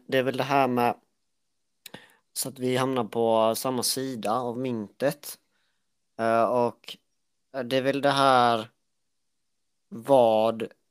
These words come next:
liksom, typ, har du, har du något förslag på hur vi ska, liksom, sätta,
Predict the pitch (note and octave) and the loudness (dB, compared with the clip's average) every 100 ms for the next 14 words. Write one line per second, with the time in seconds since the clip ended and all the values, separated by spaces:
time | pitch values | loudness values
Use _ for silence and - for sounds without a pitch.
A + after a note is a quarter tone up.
0 | _ - A2+ - A#2+ A#2 - A#2+ G#2+ - | _ -10 -8 -6 -6 -6 -4 -4 -4 -10
1 | _ _ _ _ _ _ _ - D3 E3 | _ _ _ _ _ _ _ -14 -14 -16
2 | - - _ _ _ _ _ - C#3+ C#3+ | -18 -18 _ _ _ _ _ -2 2 4
3 | D#3 D3 D#3 E3 D3+ - C#3+ D#3 A#2 B2+ | 4 4 2 2 0 -4 0 0 0 -2
4 | B2+ B2+ B2 - A#2 - A#2 - B2 - | -8 -6 -6 -6 -8 -6 -6 -8 -10 -6
5 | G2+ G2+ | -4 -4